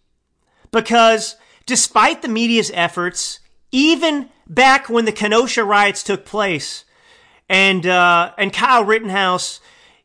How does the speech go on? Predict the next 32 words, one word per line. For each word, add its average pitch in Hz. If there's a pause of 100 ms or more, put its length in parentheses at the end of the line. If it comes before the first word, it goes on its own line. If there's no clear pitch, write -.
(300)
did 262
use 202
his 170
weapon 156
in 147
self-defense 151 (160)
and 160
happened 233
to 180
kill 226
two 202
people 165
and 143
injure 170
another 208
one, 151 (1400)
well, 294
they 262
tried, 226 (220)
they 220
tried 214 (280)
desperately, 165 (800)
uh, 170
uh, 180
to 185
paint 233
this 247
kid 220 (320)
as 165
some 233
kind 208
of, 151